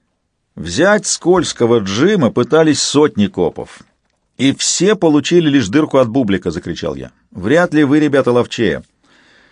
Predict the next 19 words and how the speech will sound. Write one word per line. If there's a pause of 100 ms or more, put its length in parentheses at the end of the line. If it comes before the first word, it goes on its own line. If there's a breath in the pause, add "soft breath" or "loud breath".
(460 soft breath)
Анжелина
из-за
спин
полицейских
послала
мне
воздушный
поцелуй. (680)
Я
помахал
ей
в
ответ
и,
напрягшись,
прыгнул
назад. (920)
"Быстрая
смерть